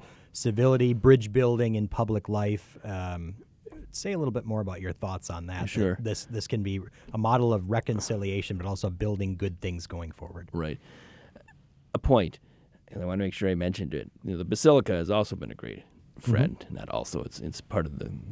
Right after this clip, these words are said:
Speaker 2: the network of our cherished Catholic institutions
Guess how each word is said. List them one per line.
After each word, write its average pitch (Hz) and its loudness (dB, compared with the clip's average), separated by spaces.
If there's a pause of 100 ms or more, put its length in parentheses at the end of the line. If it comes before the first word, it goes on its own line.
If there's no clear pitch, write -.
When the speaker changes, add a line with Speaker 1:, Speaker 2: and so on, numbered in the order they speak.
(200)
Speaker 2:
the - -2
network 76 -2
of 65 -4 (420)
our - -4 (240)
cherished - 0
Catholic - 0
institutions 90 -2